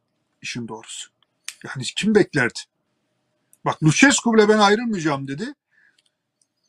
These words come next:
Sonra Lucescu'ya demişler ki, "Sen ayrıl. Hocam sen git. Ee,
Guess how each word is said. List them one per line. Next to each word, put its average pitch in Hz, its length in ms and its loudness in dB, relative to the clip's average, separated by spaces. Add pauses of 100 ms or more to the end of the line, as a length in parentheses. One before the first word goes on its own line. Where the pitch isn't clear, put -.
Sonra 226 380 -2
Lucescu'ya 214 500 -2
demişler 226 380 -8
ki, - 80 -14
"Sen 202 160 -4
ayrıl. 143 300 -2 (480)
Hocam 135 320 -12
sen 151 260 -4
git. 196 300 -4 (1300)
Ee, 127 220 -8